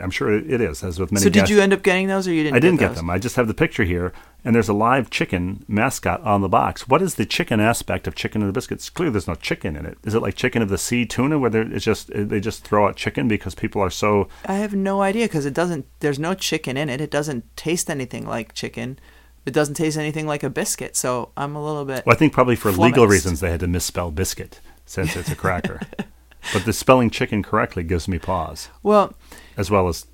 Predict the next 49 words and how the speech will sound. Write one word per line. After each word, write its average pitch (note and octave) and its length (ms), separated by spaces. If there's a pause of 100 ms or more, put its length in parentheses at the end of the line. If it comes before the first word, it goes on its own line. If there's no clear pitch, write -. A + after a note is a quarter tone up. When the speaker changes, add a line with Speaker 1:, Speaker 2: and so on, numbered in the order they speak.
(140)
Speaker 2:
s-, - 260
Speaker 1:
claws. F#2+ 420 (120)
Speaker 2:
uh, G3+ 100
so A#3 160
I B3 160
actually A3+ 380
do E3+ 160
have C#3 140
a C3+ 40
question B2 380
for - 140
you, B2+ 200
because B2+ 520 (200)
I D3 120
guess C#3 260
you F3 80
went E3 160
to - 60
the F3+ 80
grocery D3 400
on C#3+ 140
Sunday, A#2+ 540 (480)
and, D3 220
uh, C3+ 340
so - 240
Monday F#3+ 340
morning, C#3 560
you, C#3+ 120
you, C#3+ 400 (380)
I C#3+ 160
was D#3 180
in, E3+ 220 (240)
at D3 200
studio C#3 400
really C3+ 260
late C3+ 220
Sunday C3 340
night. B2 220
I B2 80
woke B2+ 240
up C3 120
Monday B2+ 280
morning B2+ 340
in B2 80
a B2 60
bit B2+ 120
of B2+ 120
a B2 40
fog, A#2+ 560